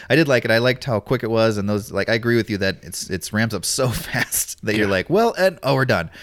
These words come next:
Speaker 1: All right, but it also makes you wanna go, "I think I can do better. Let's do that one more time." <laughs> So I
Speaker 2: Right.
Speaker 1: definitely <laughs> played it, like, several times in a row. So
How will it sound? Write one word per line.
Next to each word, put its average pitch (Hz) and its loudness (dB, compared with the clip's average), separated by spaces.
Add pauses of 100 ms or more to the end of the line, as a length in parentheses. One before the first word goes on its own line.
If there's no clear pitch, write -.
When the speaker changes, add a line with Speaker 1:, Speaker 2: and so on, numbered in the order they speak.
(180)
Speaker 1:
All 139 6
right, 117 4
but 120 0
it 120 2
also 147 2
makes 131 -4
you 120 -2
wanna 110 0
go, 101 2
"I 117 -2
think 117 -2
I 110 2
can 104 -4
do 101 -4
better. 95 -2
Let's 92 -6
do 113 0
that 98 0
one 95 -4
more 92 -4
time." - -4
<laughs> - -20 (360)
So 147 0
I - 2
Speaker 2:
Right. 107 4
Speaker 1:
definitely 143 0
<laughs> - -
played 139 0
it, 123 -6
like, 123 -2
several 120 0
times 113 -6
in 107 -2
a 101 0
row. 95 -2
So - -8